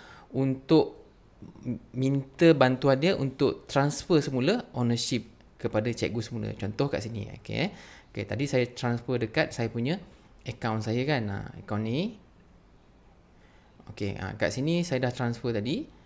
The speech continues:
Ha, ini yang, yang saya transfer ownership tadi. Okey, dekat sini cikgu tu dia boleh buat balik semula.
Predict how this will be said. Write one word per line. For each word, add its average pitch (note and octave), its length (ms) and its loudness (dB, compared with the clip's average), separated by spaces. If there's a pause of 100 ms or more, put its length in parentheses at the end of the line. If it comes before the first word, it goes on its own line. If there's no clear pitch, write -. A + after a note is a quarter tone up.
(280)
Ha, - 140 -10
ini C3 320 0
yang, A#2 400 0
yang A2 400 -4
saya G#2+ 240 -4
transfer G#2+ 400 -2
ownership G#2 320 -4
tadi. A#2 480 -6 (320)
Okey, F#2 160 -6
dekat F#2 180 -2
sini E3 300 0
cikgu C#3 340 2
tu B3 300 0
dia C#3 160 0
boleh C3+ 420 2 (160)
buat E3 320 4
balik A#2+ 300 0
semula. A#2 420 2